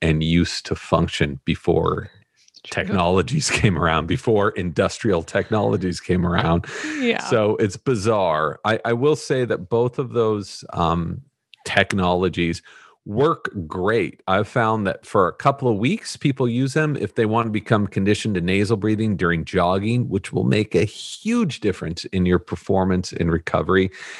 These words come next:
Speaker 1: These are wonderful training wheels. Now everyone's in a mask too, so no one's gonna laugh at you, right? No, no one can see you're wearing these things. But,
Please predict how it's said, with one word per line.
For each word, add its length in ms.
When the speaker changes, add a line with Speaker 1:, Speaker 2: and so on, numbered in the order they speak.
Speaker 1:
These 260
are 80
wonderful 760
training 480
wheels. 320
Now 160
everyone's 380
in 80
a 40
mask 520
too, 260
so 160
no 140
one's 180
gonna 340
laugh 380
at 160
you, 160
right? 360
No, 200
no 180
one 140
can 160
see 320
you're 160
wearing 400
these 260
things. 460
But, 260